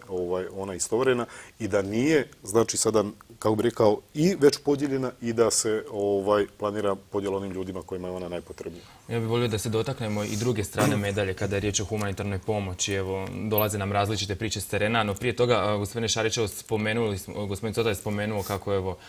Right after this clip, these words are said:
Speaker 2: e, ljudi su udomljeni, dakle, kod vas je, ako se ne varam, postojala lista obitelji koji su, evo, željeli, e, pomoći unesrećenim građanima. Dakle, automatski odmah su obitelji preuzimali unesrećene.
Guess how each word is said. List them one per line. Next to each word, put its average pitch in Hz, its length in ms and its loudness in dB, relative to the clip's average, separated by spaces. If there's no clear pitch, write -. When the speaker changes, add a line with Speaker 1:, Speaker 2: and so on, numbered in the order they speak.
Speaker 2:
e, 95 500 -4
ljudi 95 160 -4
su 95 200 -8
udomljeni, 98 720 -2
dakle, 95 440 -6
kod 107 160 -2
vas 92 200 -2
je, 101 280 -4
ako 101 220 -6
se 110 120 -8
ne 107 120 -2
varam, 107 200 -2
postojala 104 580 -4
lista 104 440 -2
obitelji 90 480 -6
koji 92 240 -6
su, - 160 -10
evo, 92 180 -4
željeli, 95 400 -4
e, 92 40 -10
pomoći 95 520 -6
unesrećenim 90 600 -8
građanima. 82 540 -8
Dakle, 95 280 -4
automatski 104 720 -2
odmah 98 380 -2
su - 120 -6
obitelji 92 340 -4
preuzimali 90 580 -8
unesrećene. - 500 -14